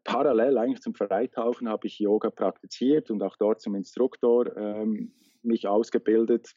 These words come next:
Ähm, und das war dann so wie, der, der Kreis hat sich dann geschlossen, als ich gemerkt habe, äh, Freitauchen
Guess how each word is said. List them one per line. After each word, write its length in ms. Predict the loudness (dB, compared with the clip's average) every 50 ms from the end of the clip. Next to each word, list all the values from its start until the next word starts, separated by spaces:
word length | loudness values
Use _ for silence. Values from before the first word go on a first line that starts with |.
| _ _ _ _ _ _ _ _ _ _ _ _ _ _ _ -20 -20 -20 -20 -20 -20 -20 -20 -20 _ _ _ _ _ _ _ -2
Ähm, 520 | 0 2 2 4 4 4 2 0 -2 _ _ _ _ _ _ _ _ _ _ -10
und 140 | -6 -2 -2
das 240 | -2 -2 -4 _ 0
war 140 | 0 2
dann 180 | 2 2 -2 -2
so 240 | -2 -2 -2 0 0
wie, 300 | 0 0 0 -2 -4 -6 -12 -16 _
der, 80 | -8 -8
der 140 | -6 -6 -8
Kreis 320 | -4 -2 0 0 2 0
hat 100 | 0 -6
sich 140 | -6 -8 -4
dann 180 | -2 -2 -2 -2
geschlossen, 400 | -4 -2 -2 -2 -2 -2 -4 -6
als 120 | -6 -6
ich 40 | -4
gemerkt 500 | -6 -4 -2 -2 -4 -4 -6 -8 -8 -4
habe, 440 | -2 -2 -2 0 2 2 2 2 0
äh, 280 | -2 -4 -6 -4 -6 -8 -10 -14 -20 _ _
Freitauchen 1040 | -18 -10 -4 0 0 2 2 0 -2 -4 -4 -2 0 0 -2 -2 -6 -8 -8 -8